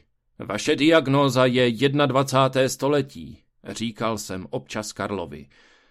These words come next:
Oba dva moc dobře věděli, že to, co provádějí a co je tak baví, je vlastně trošku šílené a zvrácené,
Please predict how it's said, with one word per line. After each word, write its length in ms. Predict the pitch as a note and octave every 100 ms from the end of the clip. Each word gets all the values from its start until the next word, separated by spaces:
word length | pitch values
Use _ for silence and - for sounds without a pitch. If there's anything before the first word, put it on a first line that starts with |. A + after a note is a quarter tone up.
| _ _ _
Oba 320 | - D#3+ G#3
dva 300 | C3+ B2+ F3
moc 340 | B2 C3+ G#2
dobře 340 | - C#3+ C3+ C#3
věděli, 520 | A2 B2 C3+ C3 E3
že 240 | - A#2+
to, 260 | G#2+ C#3 F3+
co 240 | - A2
provádějí 960 | A2 A#2 C#3+ D#3+ C#3+ G2+ F#2 F#2+ G2+ F#2+
a 160 | A2 A2+
co 180 | - D3
je 140 | D#3+
tak 220 | A2+ G#2+
baví, 540 | G#2 A2+ A#2+ D3 D#3 - - _ _ _ _
je 160 | F#2 G#2+
vlastně 500 | A#2 - - E3 D#3
trošku 460 | C#3+ C#3 - C3
šílené 760 | C3 - A#2+ D3+ D3 B2+ A#2 A2+
a 140 | G#2+
zvrácené, 880 | G#2 F#2+ F#2 A2+ - F2 C#2 C#2 C2+